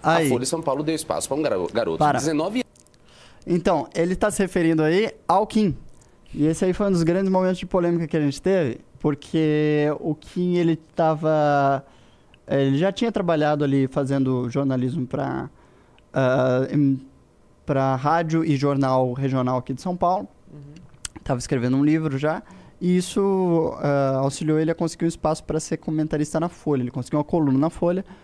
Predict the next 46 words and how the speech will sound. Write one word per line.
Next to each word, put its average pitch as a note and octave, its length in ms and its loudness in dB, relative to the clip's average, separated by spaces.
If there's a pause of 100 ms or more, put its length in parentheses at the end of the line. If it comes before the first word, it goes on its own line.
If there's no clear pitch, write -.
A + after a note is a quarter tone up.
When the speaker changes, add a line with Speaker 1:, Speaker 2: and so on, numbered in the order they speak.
(120)
Speaker 1:
Os C#3+ 140 0
artigos C#3 320 0
dele, C3 120 2
Folha B2+ 200 -2
de - 40 -8
São C3 120 -2
Paulo, C3 180 0
depois C3 260 -2
viriam C3 200 -2
a C3 40 -6
ser - 120 -14
publicados D3 420 -2
no F#3+ 80 2
livro. G3 240 2 (260)
E F#3 60 0
no F#3 80 4
momento G3 420 0
em G3 80 -4
que E3 540 0
foi - 160 -2
pra C#3+ 160 -4
imprensa C#3 380 -4
que - 100 -6
ele C3 80 -4
estava C3 300 -4
sendo, B2+ 520 -4
ah, C3 160 -2
ofertado C3 400 -4
essa - 100 -10
posição C3 340 -2
como C3 180 -4
colunista D3 440 0
da G3 100 4
Folha, G#3 340 2 (300)
o G3 80 2
João G#3 140 2
Willis F#3 200 2
vai E3+ 140 2
pro G3+ 120 -4
ataque F#3 400 -2 (360)
e G3 80 0
faz E3 360 0
com F3+ 220 -2
que E3 760 2
ele D3 220 0
se, D3+ 760 -2